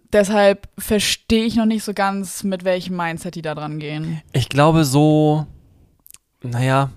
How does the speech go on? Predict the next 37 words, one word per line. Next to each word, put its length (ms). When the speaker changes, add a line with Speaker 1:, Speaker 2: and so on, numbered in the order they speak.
Speaker 2:
ich 160
fast 300
ritterlich 520
<laughs> 500
denken 260
die 100
nicht. 300
Ich, 260
also, 180
oder 140
zumindest 360
Giuliano 480
jetzt, 320
ne? 180
Der 120
Speaker 1:
Ja. 60
Speaker 2:
denkt, 320
glaub 220
ich, 100
erstmal 340
so, 420
okay, 380
ich 220
will 120
das 160
hier 200
auf, 240
auf 220
Biegen 300
und 160
Brechen 540
gewinnen. 420
Ich 120
gehe 120
über 140
Leichen 320
dabei. 440